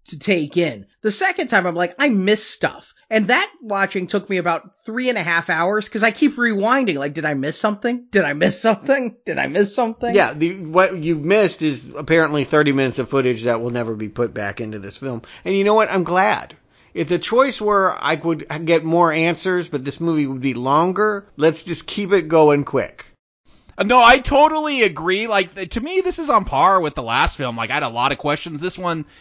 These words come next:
Speaker 3: they're sillier 'cause they gotta make it a sequel and they're trying to expand the characters. But if I'm just watching this without the now playing glasses, uh, it's, it's passing over me. I'm not getting more upset than I did last week.
Speaker 2: Here's what I like.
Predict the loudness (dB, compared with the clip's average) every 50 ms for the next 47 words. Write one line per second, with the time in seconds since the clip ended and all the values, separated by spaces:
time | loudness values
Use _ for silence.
0 | -20 -10 -6 -6 -6 -4 -6 -4 -2 0 0 2 4 4 4 4 2 0 -2 -6
1 | -4 -2 0 0 0 0 -2 -4 -4 -6 -8 -8 -6 -4 -4 -4 -4 -2 0 2
2 | 4 4 4 4 2 0 -2 -4 -4 -4 -4 -4 -6 -8 -12 -10 -6 -4 -2 -2
3 | -2 -4 -8 -10 -8 -4 -2 -2 -2 -4 -4 -6 -6 -6 -4 -6 -6 -4 -2 0
4 | 0 -2 -2 -8 -16 -20 -20 -10 -8 -6 -4 0 2 2 2 2 0 -6 -10 -8
5 | -4 0 0 0 0 0 -4 -8 -8 -10 -10 -12 -14 -10 -6 -6 -6 -6 -6 -8
6 | -8 -6 -4 -6 -6 -6 -8 -8 -8 -8 -6 -6 -4 -4 -4 -4 -6 -10 -14 -10
7 | -4 -2 -2 -2 -2 -4 -6 -6 -6 -6 -6 -10 -12 -10 -10 -10 -10 -8 -6 -4
8 | -4 -4 -4 -6 -8 -6 -6 -6 -4 -4 -4 -6 -6 -6 -6 -6 -4 -4 -4 -4
9 | -4 -6 -8 -8 -8 -8 -8 -4 0 2 4 4 4 2 0 -4 -4 -4 -2 -4
10 | -4 -4 -4 -4 -4 -6 -6 -4 -2 -2 -2 -2 -4 -10 -12 -10 -10 -10 -12 -14
11 | -18 _ _ _ _ _ _ _ _ _ -4 0 2 2 2 2 2 4 6 6
12 | 6 4 2 -2 -4 -6 -14